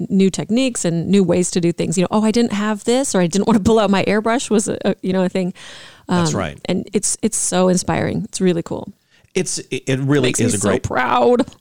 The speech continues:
Speaker 2: So go to artie magoo dot com, check out Magoo U. You can even j-, uh, just browse through and see what the classes are, are like or what they're going to be teach-, what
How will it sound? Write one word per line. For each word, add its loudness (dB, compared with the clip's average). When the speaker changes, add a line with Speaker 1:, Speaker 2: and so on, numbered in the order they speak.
Speaker 2:
So -4
go 2
to 2
artie 2
magoo 4
dot 0
com, -8
check -4
out 0
Magoo 0
U. 2
You -2
can -2
even -2
j-, -10
uh, -2
just -4
browse -2
through 0
and -2
see -2
what -4
the -4
classes -2
are, -4
are -2
like -4
or -2
what -4
they're 0
going -6
to -8
be -12
teach-, -8
what -6